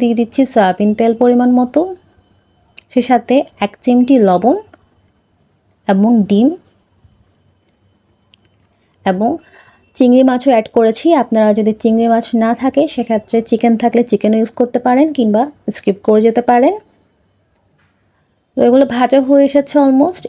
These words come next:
এ পর্যায়ে আমি অ্যাড করে দিলাম গাজর, পেঁয়াজ, কুচো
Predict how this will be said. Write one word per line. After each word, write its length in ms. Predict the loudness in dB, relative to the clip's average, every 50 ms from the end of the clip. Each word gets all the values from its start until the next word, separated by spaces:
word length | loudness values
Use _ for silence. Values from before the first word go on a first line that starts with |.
| -4 -2
এ 20 | 0 0
পর্যায়ে 340 | 0 0 0 0 0 0 0
আমি 100 | 0 0 0
অ্যাড 140 | 0 -2 -2 -2 -2
করে 140 | 0 0 2 2
দিলাম 220 | 2 2 2 0 -2 -4 -8 _ _ _ _ _ _ _ _ _ _ _ _ _ _ -8 -4 -2
গাজর, 420 | 0 0 0 0 0 0 0 0 -2 -6 _ _ _ _ _ _ _ _ _ _ _ _ _ _ _ _ _ _ _ _ _ _ _ _ _ _ _ _ _ _ 0
পেঁয়াজ, 340 | 2 2 2 2 0 -2 -8 -16 _ _ _ _ _ _ _ _ _
কুচো 180 | -6 -4 -2